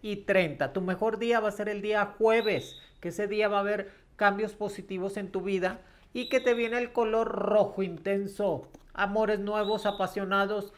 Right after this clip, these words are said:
conocer personas productivas, te vienen crecimientos totales, te viene sobre todo ese dinero que tanto necesitas y el color rojo te va a cortar envidias,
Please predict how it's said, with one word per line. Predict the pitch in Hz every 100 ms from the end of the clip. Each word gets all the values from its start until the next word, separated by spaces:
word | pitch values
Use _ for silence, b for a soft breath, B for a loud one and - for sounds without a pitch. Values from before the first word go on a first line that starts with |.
| B -
conocer | 208 196 196 208 196
personas | 208 196 - 208 196 202 202 - b b _
productivas, | 202 196 196 185 214 202 196 196 - - - -
te | 208
vienen | 208 226 240
crecimientos | 247 226 202 180 175 185 180 202 -
totales, | 196 196 139 117 117 -
te | 185
viene | 196 208 226 220 B B
sobre | - - 208 202
todo | 202 220 220
ese | 220 214 220
dinero | 214 202 208 214 214
que |
tanto | 208 202 185 214
necesitas | 202 196 185 - 214 226 226 226
y |
el | 202
color | 202 214 233
rojo | 240 240 - 196
te | 202
va | 202
a | 196
cortar | 214 202 208 208
envidias, | 196 196 196 175 170 165